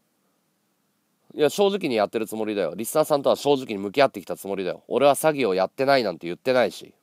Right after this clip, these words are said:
俺は前科三犯だよって。詐欺罪で捕まったことあるよって。ね。ホームレスもやった。ホームレス生活保護も受けたって。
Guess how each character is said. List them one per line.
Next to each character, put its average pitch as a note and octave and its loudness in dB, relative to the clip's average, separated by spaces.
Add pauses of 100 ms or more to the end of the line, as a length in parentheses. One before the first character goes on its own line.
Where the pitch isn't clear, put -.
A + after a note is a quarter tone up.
俺 G#2+ -2
は C3+ 6
前 A#2 0
科 G#2 0
三 A#2+ 0
犯 E2+ -2
だ D#2+ -4
よ D#2 -4
っ - -10
て。 - -20
詐 - -6
欺 A#2+ -6
罪 A2 0
で F2+ -6
捕 - -2
ま B2 2
っ - -12
た - -10
こ A2 -2
と F#2+ -2
あ F2+ 2
る D#2+ -6
よ D2 -14
っ - -20 (1000)
て。 F2 -6
ね。 F#2+ -10
ホ D#3+ 4
ー D#3 6
ム D3 0
レ B2 4
ス G#2 -10
も G2+ -2
や F#2+ 0
っ - -8
た。 F#2 0
ホ D3+ 4
ー - 4
ム E3+ 2
レ E3+ 4
ス - -16
生 D#3 4
活 D#3 0
保 D#3 2
護 B2 0
も G2+ -4
受 F2+ -8
け - -6
た D#2+ -6
っ - -10
て。 - -20